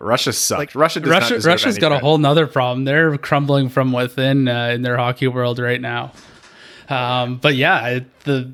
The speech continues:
Speaker 3: the, the old school hockey thoughts or thinkers were already all up in arms before the game even started.
Speaker 2: And I honestly can't even blame them, too, because you wanna know when,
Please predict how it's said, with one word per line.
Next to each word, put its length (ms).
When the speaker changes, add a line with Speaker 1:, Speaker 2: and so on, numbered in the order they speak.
Speaker 3:
the, 520
the 760
old 240
school 380
hockey 420
thoughts 720
or 160
thinkers 580
were 160
already 460
all 200
up 220
in 100
arms 380
before 240
the 100
game 200
even 240
started. 500
Speaker 2:
And 100
I 200
honestly 500
can't 380
even 300
blame 480
them, 240
too, 160
because 280
you 120
wanna 260
know 200
when, 560